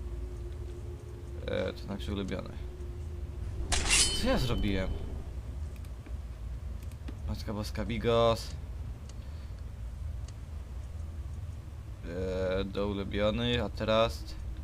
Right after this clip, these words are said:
Walczymy tym. No.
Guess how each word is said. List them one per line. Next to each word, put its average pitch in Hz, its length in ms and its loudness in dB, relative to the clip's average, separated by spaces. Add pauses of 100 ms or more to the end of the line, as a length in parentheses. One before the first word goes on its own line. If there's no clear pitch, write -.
(1040)
Walczymy 104 500 0
tym. 113 440 0 (3000)
No. 101 240 2